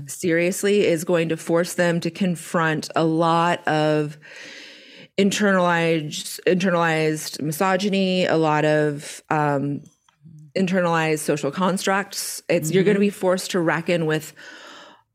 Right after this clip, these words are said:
Speaker 1: a lot of things that you may have never really thought about before.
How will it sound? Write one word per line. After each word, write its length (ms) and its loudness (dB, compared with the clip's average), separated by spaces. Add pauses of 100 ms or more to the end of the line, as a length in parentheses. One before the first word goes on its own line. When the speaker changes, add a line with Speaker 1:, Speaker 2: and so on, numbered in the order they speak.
(220)
Speaker 1:
a 80 2
lot 420 2
of 160 0
things 240 -2
that 80 -2
you 140 0
may 220 2
have 160 0
never 300 0
really 260 0
thought 260 -2
about 260 -4
before. 500 -4